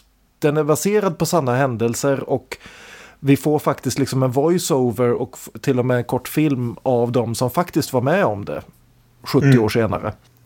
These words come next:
Speaker 1: Just hela den här idén om att vi kan rätta till människor bara vi kan få dem att bete sig som britter.
Speaker 2: Yes.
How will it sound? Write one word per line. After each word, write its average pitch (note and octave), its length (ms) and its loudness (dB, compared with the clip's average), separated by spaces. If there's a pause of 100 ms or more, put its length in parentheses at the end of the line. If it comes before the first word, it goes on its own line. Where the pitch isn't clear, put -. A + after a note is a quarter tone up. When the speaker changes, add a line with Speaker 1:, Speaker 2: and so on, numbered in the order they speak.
(100)
Speaker 1:
Just D#3+ 300 -2
hela D3+ 260 0
den D3+ 100 0
här C#3 140 2
idén A#2+ 480 -2
om B2 160 -6
att A#2 180 -4
vi B2+ 60 -2
kan C3 220 0
rätta C#3+ 300 -2
till F#3+ 340 0
människor C3 580 0
bara C3 280 0
vi A2+ 120 -2
kan B2 200 -4
få A2+ 320 -2
dem A2+ 300 -4
att - 180 -10
bete E3 460 -2
sig A2+ 180 -4
som A2+ 240 -4
britter. - 500 -6 (640)
Speaker 2:
Yes. A2 520 -2